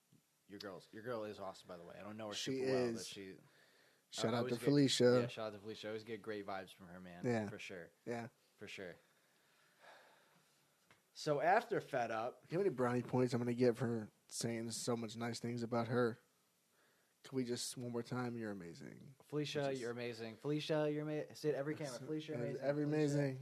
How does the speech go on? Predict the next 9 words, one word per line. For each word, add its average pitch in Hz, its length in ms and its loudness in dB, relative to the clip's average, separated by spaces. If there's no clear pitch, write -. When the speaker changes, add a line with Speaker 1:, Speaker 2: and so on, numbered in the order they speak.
Speaker 2:
You're 131 160 0
amazing. 131 600 0
Speaker 1:
<laughs> 175 760 4
Speaker 2:
Let's, 151 200 -4
let's 120 200 -6
keep - 240 -6
going. 107 260 -2
Speaker 1:
All 147 100 4
right. 117 240 0